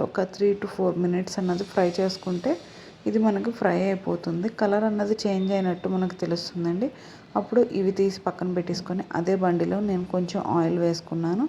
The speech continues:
ఆయిల్, కొంచెం జీలకర్ర వేసుకొని పచ్చిమిర్చి, ఆనియన్స్ సన్నగా కట్ చేసుకుని వేసుకోవాలండి. ఈ ఆనియన్స్ కొంచెం వేగిన తర్వాత అల్లం వెల్లుల్లి పేస్ట్ యాడ్ చేస్తున్నా. కొంచెం ఒక హాఫ్ టేబుల్ స్పూన్ అయితే సరిపోతుందండి అల్లం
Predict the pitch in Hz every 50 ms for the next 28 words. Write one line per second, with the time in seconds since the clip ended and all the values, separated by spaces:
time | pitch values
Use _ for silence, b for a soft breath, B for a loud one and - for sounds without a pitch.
0 | B B B B B B B B - 180 190 190 190 196 208 240 254 - 233 208
1 | 190 202 196 185 170 180 180 175 185 185 180 190 180 185 180 175 175 170 170 170
2 | - - 170 170 185 214 247 254 - - 196 196 - - 185 185 185 185 - -
3 | 247 269 262 220 185 180 175 175 170 175 180 - - 247 269 262 254 214 185 180
4 | 185 180 180 - 185 180 - 180 170 170 - - 175 175 190 226 294 B B B
5 | B B B B B B - 185 180 180 175 180 - - 185 180 170 160 160 160
6 | 165 175 214 - - - 190 185 185 180 185 196 196 196 190 - - 202 185 180
7 | 175 - 185 180 170 175 170 165 180 185 180 175 175 165 160 165 165 160 - -
8 | - - 170 180 180 180 190 196 185 180 175 170 170 - - 160 165 165 165 -
9 | - - 185 170 165 160 160 - 175 170 165 165 - - 175 180 - 190 185 185
10 | 185 190 180 - B B B B B B B B B B - 214 - - 220 202
11 | 196 202 196 - - 214 202 196 190 202 196 - - - 196 190 180 170 175 196
12 | 202 - - 185 175 175 - 175 170 - 165 165 160 165 160 160 170 196 202 -
13 | 185 185 180 175